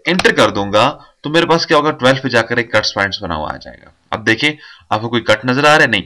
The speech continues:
लाइन को ऊपर नीचे करें, हाँ। जैसे मैंने लाइन को ऊपर नीचे किया तो देखें, मुझको दिखाई दे रहा है मेरे पास यहाँ पर एक कट्स बना हुआ आ चुका है। तो देखा स्टूडेंट्स, हम लोग ऐसे ड्रॉ करेंगे वैल्यूज को। वापस मैंने सिलेक्ट किया,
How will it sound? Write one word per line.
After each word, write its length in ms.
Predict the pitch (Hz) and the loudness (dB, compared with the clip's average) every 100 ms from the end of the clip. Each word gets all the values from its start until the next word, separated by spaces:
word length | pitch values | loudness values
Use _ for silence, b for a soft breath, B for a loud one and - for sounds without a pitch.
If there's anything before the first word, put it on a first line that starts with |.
| - | -4
लाइन 140 | 101 113 | -4 -4
को 100 | 127 | -4
ऊपर 160 | - | -4
नीचे 200 | 139 139 | -4 -2
करें, 240 | 139 147 131 | 0 -2 -2
हाँ। 380 | - 139 92 _ B B B | -2 -2 -2 _ B B B
जैसे 180 | 120 156 | -4 0
मैंने 140 | 175 160 | 2 2
लाइन 160 | 147 | 2
को 80 | 135 | 0
ऊपर 160 | 120 107 | -4 -4
नीचे 240 | 98 101 | -4 -6
किया 280 | - 101 120 131 _ | -4 0 0 -4 _
तो 60 | 101 | -6
देखें, 320 | 104 143 151 b b b 117 | -4 -4 -10 b b b -12
मुझको 200 | 113 110 | -6 -4
दिखाई 320 | 104 123 135 | -2 0 2
दे 120 | 131 | 4
रहा 100 | 127 | 4
है 60 | 120 | 2
मेरे 140 | 113 | 0
पास 260 | 107 104 - | 0 0 -2
यहाँ 140 | 98 | -4
पर 140 | 98 98 | -2 -2
एक 140 | 104 101 | -2 -4
कट्स 220 | 98 - | -4 -4
बना 140 | 87 | -6
हुआ 120 | 98 - | -6 -8
आ 140 | 80 | -10
चुका 280 | - - 98 | -12 -14 -14
है। 200 | 95 - _ _ | -14 -20 _ _
तो 60 | 110 | -12
देखा 200 | 98 135 | -6 -4
स्टूडेंट्स, 360 | 135 170 180 - b b b | 0 -2 -2 -10 b b b
हम 120 | 117 143 | -2 0
लोग 160 | 143 - | 0 -2
ऐसे 200 | 98 120 | -4 -2
ड्रॉ 200 | 139 143 | 0 0
करेंगे 280 | 151 151 | 0 -2
वैल्यूज 320 | 147 151 170 170 | -2 0 0 0
को। 140 | 196 196 _ - | -4 -6 _ -6
वापस 220 | 98 127 156 | -6 -4 -6
मैंने 120 | 151 | -4
सिलेक्ट 300 | - 170 - | 2 2 2
किया, 200 | 175 | 0